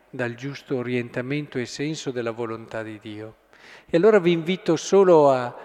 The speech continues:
a riguardare un po' il perché, il perché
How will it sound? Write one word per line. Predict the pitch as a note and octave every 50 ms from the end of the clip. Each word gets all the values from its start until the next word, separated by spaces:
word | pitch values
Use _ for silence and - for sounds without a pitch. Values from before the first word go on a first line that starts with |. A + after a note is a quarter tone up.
| - - - - - - - - _ _ _
a | - D#3+
riguardare | E3+ F3+ G#3 F#3 D#3 D#3+ E3+ D#3+ D3+ C#3+ D#3 D#3 B2+ A2+ A2+ A#2+
un | A#2 A2+ -
po' | - C#3 C3 A#2 A2 A#2 C3+ - - - - _ _ _ _ _ _ _ _ _ _ _ _ _ _
il | - G3+ F3 D#3 -
perché, | - F3+ F3+ F3+ E3 - - - E3 C3+ A2+ G#2+ G#2+ - - _ _ _ _ _ _ _ _ _ _
il | _ F3 E3 D3
perché | - - D3+ C#3+ - - _ - C3+ A2+ G#2+ G2+